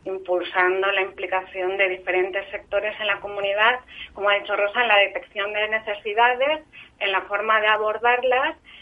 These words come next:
y bueno, desarrollamos un conjunto de acciones de carácter cívico,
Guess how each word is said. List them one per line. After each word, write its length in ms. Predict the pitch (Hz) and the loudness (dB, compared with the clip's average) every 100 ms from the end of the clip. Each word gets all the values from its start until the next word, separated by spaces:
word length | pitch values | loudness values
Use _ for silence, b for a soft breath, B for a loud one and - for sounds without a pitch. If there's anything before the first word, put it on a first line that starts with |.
| B | B
y 80 | 190 | -4
bueno, 280 | 202 220 208 | 0 2 4
desarrollamos 680 | 185 196 190 185 202 208 | 2 0 -2 0 0 -4
un 100 | 226 | -10
conjunto 540 | 208 208 208 214 214 208 | -8 -8 -10 -12 -4 0
de 80 | 202 | -2
acciones 440 | 202 240 233 180 | -4 -6 -4 -2
de 100 | 175 | -4
carácter 540 | 170 175 185 - 190 - | 0 0 0 -2 -6 -6
cívico, 640 | 208 214 214 208 202 208 | -6 -6 -2 0 2 0